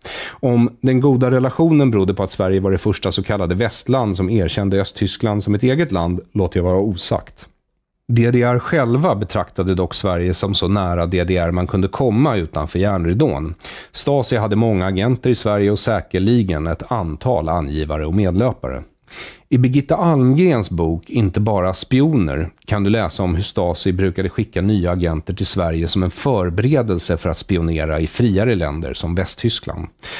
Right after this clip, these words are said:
så att de inte skulle överväldigas av att kunna köpa mat och tänka vad man ville när de väl kom till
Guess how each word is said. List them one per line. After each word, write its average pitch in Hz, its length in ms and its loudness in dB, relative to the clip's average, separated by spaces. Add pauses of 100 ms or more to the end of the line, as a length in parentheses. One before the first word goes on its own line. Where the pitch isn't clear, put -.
(140)
så - 120 -4
att 104 60 -2
de 107 100 0
inte 98 140 -2
skulle 92 220 0
överväldigas 92 1120 0
av 85 120 -2
att 78 100 -2
kunna 87 180 -2
köpa 87 240 -4
mat 90 440 -2
och 78 140 -6
tänka 117 420 -2
vad 110 100 -2
man 87 160 -2
ville 76 280 -2
när 78 140 -2
de 78 120 -4
väl 76 240 -2
kom 80 260 -6
till 80 300 -4